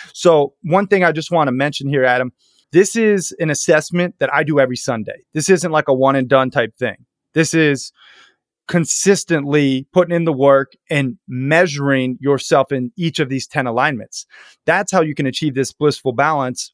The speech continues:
both in your personal life and your professional life for the long haul, right? And this ten alignments and, and these, these different areas of life, I wanna share a very important principle of happy hustling. And it is this.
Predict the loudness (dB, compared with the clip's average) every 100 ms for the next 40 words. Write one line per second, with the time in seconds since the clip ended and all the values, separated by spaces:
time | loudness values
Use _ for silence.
0 | _ -2 0 -2 0 0 0 0 -4 -4
1 | -10 -8 -4 -2 -2 0 0 0 -6 _
2 | -6 -4 0 0 0 -2 -6 -8 _ -4
3 | 0 0 -2 _ -20 -20 _ -2 -2 -2
4 | -8 _ _ _ _ _ _ _ _ 0
5 | 0 0 -6 _ _ _ _ _ _ _
6 | _ -2 0 2 2 2 0 0 0 0
7 | 0 2 0 -2 -12 -6 -4 0 0 -2
8 | 0 0 2 0 -2 0 0 2 0 0
9 | -2 -2 2 2 2 2 2 4 2 0
10 | 0 0 0 -4 -4 -4 -2 -2 0 0
11 | -2 -2 -4 -4 -6 -12 -14 _ -20 -20
12 | -20 -20 _ _ -2 0 0 -2 0 -2
13 | -2 -8 -12